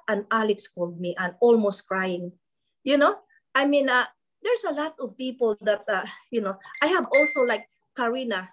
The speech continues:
Karina from, from, uh, U K. And he said, "Cynthia, what's real, what are you really doing?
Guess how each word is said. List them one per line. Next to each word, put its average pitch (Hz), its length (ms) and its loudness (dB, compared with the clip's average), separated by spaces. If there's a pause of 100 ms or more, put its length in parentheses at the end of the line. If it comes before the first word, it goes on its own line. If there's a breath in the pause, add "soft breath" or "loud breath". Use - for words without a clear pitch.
(160)
Karina 233 640 0
from, 214 240 0 (320)
from, 240 260 0
uh, 226 140 0 (220)
U 277 260 -4
K. 196 380 0
And 208 100 -4
he - 40 -6
said, 247 180 -4
"Cynthia, 349 580 -2 (320 loud breath)
what's 392 340 0
real, 349 380 0
what 370 240 0
are 349 160 2
you 349 160 0
really 330 240 -2
doing? 277 560 0